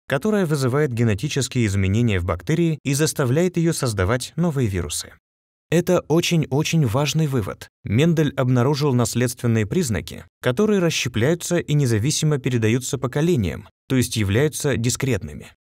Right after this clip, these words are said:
Бовери и Саттон обнаружили, что поведение хромосом во время мейоза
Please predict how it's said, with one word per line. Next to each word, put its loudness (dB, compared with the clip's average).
Бовери 2
и -2
Саттон -4
обнаружили, 0
что -4
поведение 2
хромосом 0
во 2
время 2
мейоза 0